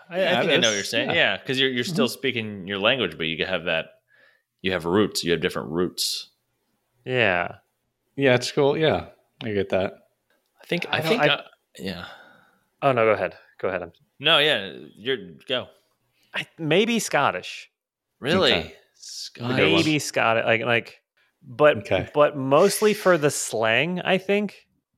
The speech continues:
Speaker 2: Do you want, like,
Speaker 3: Uh,
Speaker 2: next podcast, we all come back with our chosen accent and just do the podcast that entire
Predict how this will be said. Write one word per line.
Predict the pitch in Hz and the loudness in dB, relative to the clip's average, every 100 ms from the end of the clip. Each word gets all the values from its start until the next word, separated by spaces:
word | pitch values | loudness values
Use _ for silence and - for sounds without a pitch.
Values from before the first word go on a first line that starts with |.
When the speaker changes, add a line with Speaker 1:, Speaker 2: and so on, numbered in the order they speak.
| _ - | _ -10
Speaker 2:
Do | 131 | -4
you | 139 | -2
want, | 143 151 | -2 0
like, | 135 | 2
Speaker 3:
Uh, | 123 | 2
Speaker 2:
next | 120 120 123 - - | 0 -2 -4 -8 -6
podcast, | 127 123 120 127 120 - | 0 0 0 -4 -4 -6
we | 110 113 | -8 0
all | 110 110 110 | 4 4 2
come | 113 104 | -4 -2
back | 104 104 | -2 -2
with | 120 | -4
our | 104 | -4
chosen | 98 113 104 107 101 98 - | -4 -4 -4 -6 -8 -10 -4
accent | 104 101 - 107 - | -4 -4 -4 -6 -4
and | 98 | -4
just | 98 - | -4 -2
do | 110 | -2
the | 101 | -2
podcast | - 95 95 98 95 | 0 0 2 0 0
that | 101 95 | -4 -6
entire | 95 104 95 95 101 | -4 -2 0 -2 -4